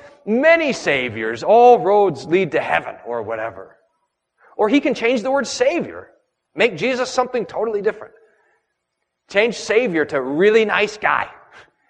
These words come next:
Jesus is the really nice guy. Or Jesus is the life coach. Or Jesus is the one who,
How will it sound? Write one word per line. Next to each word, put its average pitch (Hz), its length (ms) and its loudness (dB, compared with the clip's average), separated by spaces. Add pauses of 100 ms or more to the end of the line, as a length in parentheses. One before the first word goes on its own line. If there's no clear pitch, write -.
(260)
Jesus 208 400 2
is 160 160 -4
the 147 140 0
really 190 500 2
nice 175 260 -2
guy. 117 300 -6 (1200)
Or 147 260 0
Jesus 170 360 -2
is 165 100 -4
the 156 100 2
life 165 320 0
coach. 104 300 -12
Or 120 100 -6
Jesus 175 400 -2
is 147 120 -4
the 143 100 2
one 156 260 0
who, 156 240 -2